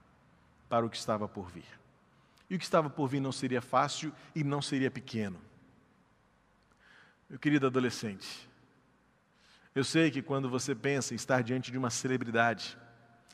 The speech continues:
de um influenciador digital na sua vida, você pensa, "Ih, eu não vou saber o que fazer, não vou saber o que falar." Mas certamente você vai se preocupar muito bem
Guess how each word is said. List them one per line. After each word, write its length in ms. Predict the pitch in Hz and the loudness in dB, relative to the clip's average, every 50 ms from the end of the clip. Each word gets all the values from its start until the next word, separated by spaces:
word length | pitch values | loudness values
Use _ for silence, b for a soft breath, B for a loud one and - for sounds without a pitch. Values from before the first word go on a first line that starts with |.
| B B B B B B B B - | B B B B B B B B -6
de 140 | 117 131 | -2 0
um 60 | 151 160 | 0 0
influenciador 680 | 147 - 147 151 147 - - 143 127 117 120 147 151 143 | 0 0 0 0 2 6 6 6 6 6 4 4 4 4
digital 520 | 120 117 120 117 - - 120 120 127 120 | 2 0 -2 -2 0 4 4 4 4 4
na 100 | 107 101 | 0 -4
sua 240 | - - - 110 98 | -8 -8 -8 -8 -6
vida, 280 | 90 107 120 113 - - - - _ _ _ - _ b b b b b b b b b b b _ _ _ _ _ _ _ | -6 -6 -6 -6 -8 -16 -18 -20 _ _ _ -20 _ b b b b b b b b b b b _ _ _ _ _ _ _
você 240 | - 113 - - 117 | -12 -10 -6 -6 -6
pensa, 360 | - - 117 110 - - 127 | -2 0 0 0 0 0 0
"Ih, 160 | 127 160 214 | 0 0 0
eu 100 | 226 165 | -2 -2
não 100 | 127 123 | -2 -2
vou 100 | 123 120 | -2 -2
saber 240 | - - 120 117 117 | -2 -4 -4 -4 -4
o 60 | 113 | -6
que 60 | - | -4
fazer, 300 | - 123 110 107 117 143 | -2 -2 -2 2 2 2
não 80 | 135 127 | 2 2
vou 80 | 120 117 | -2 0
saber 240 | - 131 123 127 | 0 0 0 0
o 60 | 123 120 | 0 -2
que 80 | - | -2
falar." 640 | - - 120 107 110 117 117 123 131 127 - - - - - - - - - _ _ b b b b b b b b b b b b _ | -2 2 2 6 6 6 6 4 2 -4 -12 -18 -20 -20 -20 -20 -20 -20 -20 _ _ b b b b b b b b b b b b _
Mas 180 | 120 117 113 | -4 -4 -2
certamente 500 | - 139 131 - - 117 117 123 120 123 | 0 0 0 0 0 -2 -2 -2 -4 -4
você 200 | 127 113 - 131 | -6 -6 -6 -2
vai 120 | 117 120 117 | 0 0 -2
se 120 | 120 - | -2 -4
preocupar 440 | 113 123 120 113 - - 131 113 110 | -4 -4 -4 -4 -2 -2 -2 0 0
muito 360 | 120 127 147 190 208 - 226 | 0 0 2 2 2 0 -2
bem 280 | 175 131 120 98 90 | -2 0 0 -2 -2